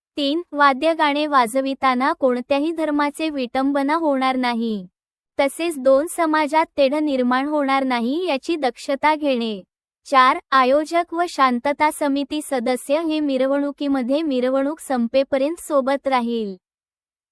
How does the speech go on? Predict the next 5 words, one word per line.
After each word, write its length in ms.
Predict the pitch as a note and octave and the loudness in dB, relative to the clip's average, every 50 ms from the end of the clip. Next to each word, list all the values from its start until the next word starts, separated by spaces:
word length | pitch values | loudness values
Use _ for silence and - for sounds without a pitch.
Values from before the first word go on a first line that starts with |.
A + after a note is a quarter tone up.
| _ _ | _ _
पाच, 320 | C#4+ C4+ B3+ C4+ - - _ | 4 6 6 4 2 -4 _
मिरवणुकीमध्ये 1120 | D#4 D4+ D4+ D4+ D4+ D4+ D4+ D#4 D#4+ D#4 D#4 D#4 - D#4+ D#4 D4 D4 C#4+ C#4 C4 D4 D#4 D#4 | -4 -2 -2 0 0 2 2 0 -2 -2 -4 -4 -4 -4 -2 -2 -2 -2 -2 -2 -2 -2 -2
झेंड्याला 580 | C#4 C4 B3 B3 A#3+ B3 C4+ C#4 C#4+ D4+ D#4 | -2 -2 -2 0 0 2 2 2 2 2 2
लोखंडी 600 | D4+ D4 C4+ B3 A#3 - - C4+ C#4 D4 D4+ E4 E4+ | 2 2 2 2 2 0 -2 -6 -4 -2 -2 -2 0
रॉड 300 | D4 D4 C#4 C4+ C#4+ | 2 2 2 2 0